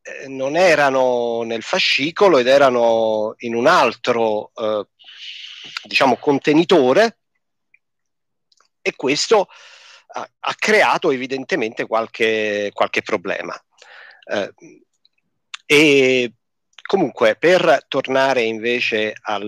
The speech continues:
quello che abbiamo detto, quello che abbiamo fatto vedere, tra l'altro poi,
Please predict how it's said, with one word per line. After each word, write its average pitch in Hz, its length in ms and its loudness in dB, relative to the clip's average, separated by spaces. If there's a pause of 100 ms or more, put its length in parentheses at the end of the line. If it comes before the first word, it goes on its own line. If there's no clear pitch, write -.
(280)
quello 113 220 -2
che - 80 -2
abbiamo 107 300 2
detto, 117 400 -2
quello 104 380 -6
che - 100 -8
abbiamo 104 260 -2
fatto 107 600 0
vedere, 113 680 2 (1600)
tra 113 160 -2
l'altro 123 540 2 (560)
poi, 123 280 0